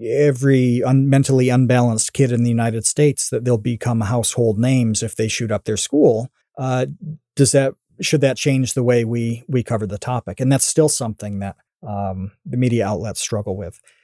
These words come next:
Uh, but the detail part, I, I love the minutia, and it can be critical and awful. Uh, in this,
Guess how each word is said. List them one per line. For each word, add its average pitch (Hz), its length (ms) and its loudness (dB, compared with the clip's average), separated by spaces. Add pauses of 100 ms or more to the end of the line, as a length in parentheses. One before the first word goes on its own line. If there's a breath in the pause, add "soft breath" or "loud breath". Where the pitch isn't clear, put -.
(140 soft breath)
Uh, 127 140 0
but 135 120 -2
the 143 80 2
detail 170 400 4
part, 143 320 0 (340)
I, 139 240 -2
I 147 100 0
love 143 380 4
the 139 80 -2
minutia, 135 720 -2 (140)
and 131 120 0
it 123 80 -6
can 135 200 4
be 139 360 4
critical 123 400 -2
and 120 80 -2
awful. 139 440 -4 (280)
Uh, 117 280 0
in 135 220 4
this, - 380 0